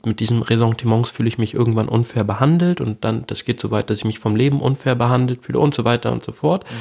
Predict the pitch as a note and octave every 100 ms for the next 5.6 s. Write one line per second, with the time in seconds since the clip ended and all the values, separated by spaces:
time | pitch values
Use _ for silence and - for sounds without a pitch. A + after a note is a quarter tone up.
0 | A2+ A2+ - A2+ B2+ C3+ - - - B2
1 | A#2+ - - D3+ E3+ - E3+ D#3+ D#3+ D3+
2 | B2+ G#2+ - C#3+ - E3+ D3+ - C3 -
3 | C3 - D3+ D3 B2 C3+ C3 - A#2+ -
4 | B2+ B2 A#2+ - B2+ B2+ C3+ - B2 -
5 | C3+ B2+ B2 A#2+ A#2 A#2